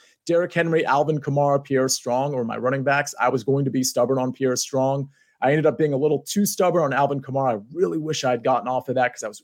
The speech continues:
really close to getting off of that once I learned that his, once I started to realize that his ownership was really super rising. So,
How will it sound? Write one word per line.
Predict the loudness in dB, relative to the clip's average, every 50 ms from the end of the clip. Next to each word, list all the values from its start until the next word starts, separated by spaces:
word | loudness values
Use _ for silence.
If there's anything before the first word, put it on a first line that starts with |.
| _ _
really | 0 0 2 4 2 2
close | 0 0 0 0 0
to | -2 -4
getting | -4 -2 0 2
off | 0 0 0
of | 0
that | -2 -2 -2 -2
once | -4 -4 0 0
I | 0
learned | 0 0 0 0 0 0 0 0 -2 -6 -8 _ _ _ _ _ _ -2
that | 0 0
his, | 2 0 0 0 -2 -6 -10 _ _ _ _ _ _ _ _ _ _
once | -2 0 2 2
I | 2 0 0 -2
started | -8 -2 0 2 2 2 2 0
to | 0
realize | 0 2 2 4 2 2 0
that | -2 -4
his | -4 -2 -2
ownership | -2 -2 -2 -2 -4 -4 -6 -8 -8
was | -14 -16 -16 -10
really | -4 -2 -2 0 0 0 -2 -4 -2
super | 0 0 2 4 4 2 2 2 0 2
rising. | 4 2 2 2 0 -4 -8 -8
So, | -2 0 0 0 0